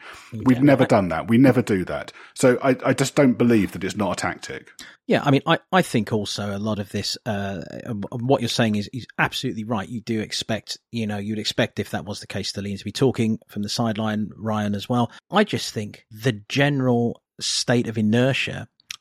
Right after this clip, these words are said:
Speaker 2: that exists and, and the reality that this is what, he's got seven more games in charge. I, I think it undermines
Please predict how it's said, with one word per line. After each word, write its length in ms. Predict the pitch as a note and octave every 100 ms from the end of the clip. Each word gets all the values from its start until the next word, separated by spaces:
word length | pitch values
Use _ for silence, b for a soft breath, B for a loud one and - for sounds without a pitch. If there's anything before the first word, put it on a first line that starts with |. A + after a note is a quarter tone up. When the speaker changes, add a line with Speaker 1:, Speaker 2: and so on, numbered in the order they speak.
| -
Speaker 2:
that 140 | A2
exists 500 | F#2 F#2 A#2 G2 - - -
and, 180 | A2 -
and 120 | B2
the 80 | A2+
reality 760 | A2+ A#2+ C#3 D#3 - - G2+ - _
that 200 | B2 A2 - A#2+
this 240 | A#2 A2 A2+
is 160 | G#2
what, 160 | A2 F2
he's 180 | - A2
got 160 | - -
seven 420 | - - A#2 A2
more 240 | G#2 G#2 -
games 320 | A2 G2+ G2
in 120 | G2+
charge. 500 | - B2 G#2 F#2 - b b
I, 120 | - -
I 100 | C#3+
think 320 | C3 - F#3 -
it 60 | -
undermines 720 | D#3 D#3 C3+ C3 B2 A#2+